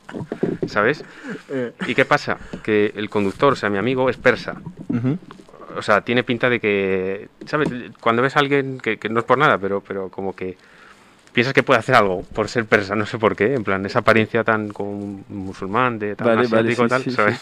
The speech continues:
Speaker 2: sí.
Speaker 1: Pues total, que el poli se puso nervioso al vernos acelerar, que nosotros queríamos preguntarle que qué decía,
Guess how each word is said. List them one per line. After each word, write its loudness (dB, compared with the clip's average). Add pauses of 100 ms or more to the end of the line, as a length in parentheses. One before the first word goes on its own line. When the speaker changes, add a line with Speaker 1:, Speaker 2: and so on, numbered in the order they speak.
Speaker 2:
sí. -16 (640)
Speaker 1:
Pues -8
total, 0
que -2
el 0
poli 2
se 0
puso -4
nervioso 2
al 2
vernos 0
acelerar, 0
que -10
nosotros -6
queríamos 2
preguntarle -2
que -6
qué -4
decía, -2